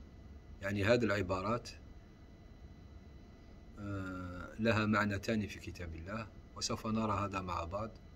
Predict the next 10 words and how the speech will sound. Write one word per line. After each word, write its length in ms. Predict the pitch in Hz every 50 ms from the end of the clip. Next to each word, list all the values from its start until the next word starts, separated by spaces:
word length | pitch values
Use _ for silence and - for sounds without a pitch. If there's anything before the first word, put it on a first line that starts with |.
| - - - - - - - - - - -
والمستمعون 840 | 120 123 123 120 123 120 - - - 123 120 117 113 117 131 123 113
هم 160 | 120 127 127
يحكمون. 440 | 113 - - - 98 92 87 87 87 87 - - - - - - - - - - - - - - - - - - - - - - - - - - - - - - - - - - -
يمكن 360 | 123 131 135 - - 139 135
الموضوع 540 | 131 131 131 127 123 123 127 143 147 147 135
ياخذ 400 | 127 120 110 120 123 - - 120
لنا، 800 | 110 113 113 113 110 107 107 104 98 101 98 - 90 85 76 - 107
يكون 360 | 110 104 - - 123 113 104
على 220 | 101 110 107 101
جزئين. 500 | 95 95 90 - - 113 110 123 131 -